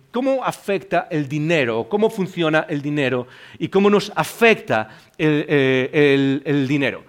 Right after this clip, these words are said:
Y uno puede ver ya, seguramente lo, lo notáis, si vemos las palabras y la progresión, uno puede notar la progresión desde de, de cómo Jesús nos empieza hablando del tesoro y dónde, dónde ponemos nuestro tesoro y a qué sigue nuestro corazón,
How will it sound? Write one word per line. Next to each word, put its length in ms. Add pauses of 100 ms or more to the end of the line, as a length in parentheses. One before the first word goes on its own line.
(260)
Y 200
uno 220
puede 220
ver 200
ya, 200
seguramente 600
lo, 140
lo 180
notáis, 360
si 80
vemos 180
las 100
palabras 380
y 20
la 120
progresión, 460 (240)
uno 200
puede 240
notar 300
la 100
progresión 560
desde 360 (340)
de, 280
de 140
cómo 180
Jesús 300
nos 140
empieza 240
hablando 260
del 160
tesoro 420
y 140
dónde, 400
dónde 260
ponemos 240
nuestro 220
tesoro 320
y 80
a 100
qué 120
sigue 200
nuestro 240
corazón, 460